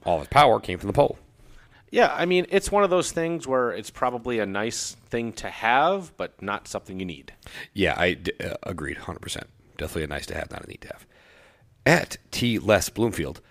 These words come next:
Speaker 1: compare and contrast conjugate, five three one, linear periodization, Bulgarian, et cetera.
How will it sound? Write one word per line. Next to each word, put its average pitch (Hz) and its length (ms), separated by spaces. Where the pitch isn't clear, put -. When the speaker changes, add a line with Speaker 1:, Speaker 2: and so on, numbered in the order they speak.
Speaker 1:
compare 113 320
and 139 100
contrast 110 520
conjugate, 101 580
five 82 220
three 90 100
one, 87 380
linear 87 180
periodization, 92 640
Bulgarian, 80 460
et - 100
cetera. - 340